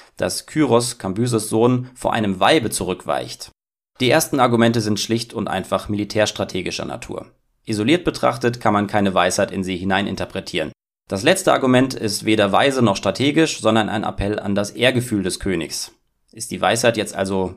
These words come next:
endgültig als Thema aus den Historien verschwunden? Ist Chrysos jetzt einfach ein Ratgeber unter vielen, auch dann, wenn er mit einer abweichenden Meinung als Einzelner aus der Gruppe hervortritt?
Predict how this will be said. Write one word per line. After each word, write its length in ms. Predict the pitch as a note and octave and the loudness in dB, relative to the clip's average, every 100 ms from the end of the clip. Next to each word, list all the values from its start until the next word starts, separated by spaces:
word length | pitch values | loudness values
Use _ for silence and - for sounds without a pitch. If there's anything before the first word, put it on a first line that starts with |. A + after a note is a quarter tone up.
| - | -4
endgültig 600 | A#2 A#2+ A#2 A2+ A2 G#2 | -2 0 0 0 -4 -6
als 160 | - | -8
Thema 360 | - B2 A#2 A2 | -2 2 4 2
aus 180 | G2+ - | 0 -4
den 100 | G2 | -6
Historien 460 | F#2+ - G#2 G2 | -6 -6 -4 -4
verschwunden? 640 | F#2 G2 - D3+ E3+ G#3+ - _ - - - - _ - | -6 -6 0 0 2 0 -4 _ -20 -20 -20 -20 _ -16
Ist 160 | - | -6
Chrysos 320 | - A2 A2 | 2 4 4
jetzt 140 | A2 G#2 | 2 0
einfach 260 | G2+ G#2 | 0 -2
ein 140 | F#2+ G2+ | -2 0
Ratgeber 480 | F#2+ G#2 - A#2 G#2+ | 2 2 4 2 4
unter 240 | A2 G#2+ | 2 0
vielen, 540 | - D3+ E3+ F3 E3 - | 2 6 6 6 2 -4
auch 180 | - - | -8 -6
dann, 340 | - G#2+ A2+ G#2 | 0 2 2 2
wenn 100 | G2+ | 0
er 80 | |
mit 140 | G2 F#2+ | 0 -2
einer 360 | G2 F#2+ F2+ | -2 0 0
abweichenden 560 | - B2 G#2+ A2+ A2 G#2+ | -2 2 2 2 0 0
Meinung 400 | G2+ G2+ A2 A2 | 2 2 2 -2
als 220 | F2 G2 | -4 -8
Einzelner 540 | - A#2 A#2+ A2 A2 G2 | -2 0 2 0 0 0
aus 140 | G#2+ | -4
der 120 | A2 | -6
Gruppe 260 | G2+ A2 G2+ | -8 -6 -4
hervortritt? 640 | G2 A2 C3 E3 F3 - | -2 -2 -2 -4 -8 -12